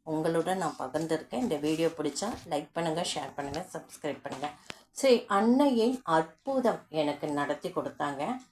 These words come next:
அதை வந்து நான் அடுத்த வீடியோ பதிவுல கண்டிப்பா உங்களோட ஷேர் பண்றேன். ஆ, ஸ்கிப் பண்ணாம பாருங்க. இந்த வீடியோ, ஒவ்வொரு வீடியோவும் வந்து கண்டிப்பா ஒவ்வொருத்தரும் பயனடையணும் என்று தான் நான் இவ்வளோ விரிவா நான் வந்து சொல்லிட்டு இருக்கேன்.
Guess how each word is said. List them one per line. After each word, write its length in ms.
அதை 300
வந்து 440
நான் 160
அடுத்த 400
வீடியோ 340
பதிவுல 540
கண்டிப்பா 580
உங்களோட 360
ஷேர் 300
பண்றேன். 460
ஆ, 200
ஸ்கிப் 400
பண்ணாம 460
பாருங்க. 600
இந்த 220
வீடியோ, 320
ஒவ்வொரு 460
வீடியோவும் 560
வந்து 460
கண்டிப்பா 680
ஒவ்வொருத்தரும் 1120
பயனடையணும் 1000
என்று 380
தான் 160
நான் 260
இவ்வளோ 260
விரிவா 400
நான் 140
வந்து 180
சொல்லிட்டு 500
இருக்கேன். 300